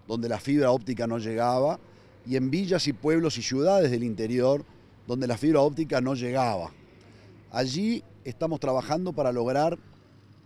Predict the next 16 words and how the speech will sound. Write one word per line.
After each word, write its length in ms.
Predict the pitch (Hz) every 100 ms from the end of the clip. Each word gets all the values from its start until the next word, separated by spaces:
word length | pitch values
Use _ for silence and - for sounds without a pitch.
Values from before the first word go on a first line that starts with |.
| -
llegar 340 | 101 127 170
a 80 | 175
ciento 360 | - 147 139 117
cuarenta 400 | 131 131 123 139
y 60 | 185
un 180 | 185
villas 300 | 147 143 127
y 40 | 123
pueblos 360 | 95 135 127
del 100 | 113
interior 420 | 107 104 120 147 - -
antes 320 | 147 170 131
del 180 | 113 110
veinte 300 | 120 123 113
veinte 280 | 107 104 104
veintidós 720 | 98 95 95 117 196 180